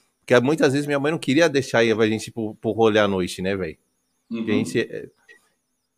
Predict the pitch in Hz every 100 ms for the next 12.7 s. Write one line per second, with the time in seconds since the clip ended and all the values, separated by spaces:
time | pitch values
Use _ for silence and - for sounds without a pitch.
0 | - 120 127 139 139 135 131 127 131 151
1 | 151 147 139 113 131 175 160 113 117 131
2 | 135 147 139 139 147 156 156 151 143 123
3 | 123 139 135 156 143 135 127 117 110 101
4 | 90 85 - - _ _ _ _ _ -
5 | 127 135 165 160 151 135 120 123 120 117
6 | 110 - 110 104 113 143 156 165 127 147
7 | 123 104 101 120 113 - 117 113 - 135
8 | 139 123 127 - 113 101 123 127 123 127
9 | 104 92 85 _ _ _ _ 120 120 120
10 | 110 98 98 101 - _ _ - - _
11 | _ _ _ _ _ _ _ _ _ _
12 | _ 98 120 120 107 92 87